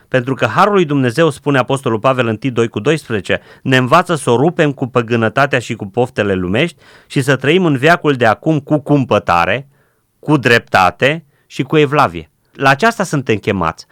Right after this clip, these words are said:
ca să înfăptuim dreptatea în fiecare zi, indiferent cât de strâmbă este lumea în care noi trăim. Și o dreptate într-o lume strâmbă va fi mai bine primită,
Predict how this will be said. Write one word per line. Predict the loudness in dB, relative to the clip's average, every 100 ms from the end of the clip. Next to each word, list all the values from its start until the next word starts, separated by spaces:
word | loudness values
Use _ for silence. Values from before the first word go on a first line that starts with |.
| -20 _
ca | 0 0
să | 2 -2
înfăptuim | 0 -2 -2 -2 0 2 0
dreptatea | 0 -2 0 0 0 0 -2 -2 _ _ -6
în | -4
fiecare | 0 0 2 0 0
zi, | 0 -2 -2 -6 _
indiferent | -2 0 0 0 0 0
cât | -2 -2
de | -4
strâmbă | -4 -2 0 2 2 0 -2 _
este | -4 0 0
lumea | 0 0 2 2 0
în | -4 -4
care | 0 0
noi | 0 0
trăim. | 0 -2 -2 -10 _ _ _
Și | -14 -2 -2 -2 _ _ _ _ _ _
o | 2 2
dreptate | 4 2 2 2 2 0
într-o | -2 0 0
lume | 2 0
strâmbă | -4 -2 0 2 2
va | 0
fi | -2 -2
mai | 2 2
bine | 2 0 0
primită, | 0 -2 -4 -8